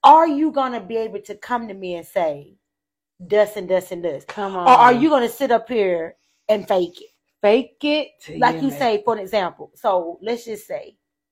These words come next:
Speaker 1: God gave you, we just gonna, we just gonna say, 'cause it's gonna be more than this,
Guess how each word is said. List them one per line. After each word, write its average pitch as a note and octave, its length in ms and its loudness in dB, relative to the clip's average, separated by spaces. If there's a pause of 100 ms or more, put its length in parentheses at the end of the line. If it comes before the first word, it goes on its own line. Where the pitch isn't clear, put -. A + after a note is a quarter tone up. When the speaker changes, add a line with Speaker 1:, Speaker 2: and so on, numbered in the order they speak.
(260)
Speaker 1:
God F3+ 280 0
gave F3 260 -2
you, D#3+ 220 -18
we E3+ 180 -14
just - 120 -20
gonna, D#3 120 -16 (320)
we F#3 100 -12
just F#3 80 -14
gonna F3+ 100 -8
say, F3 220 -6
'cause D#3+ 220 -18
it's F3 80 -20
gonna D#3 120 -16
be D3+ 60 -14
more D#3+ 260 -4
than C#3 160 -14
this, D3 200 -14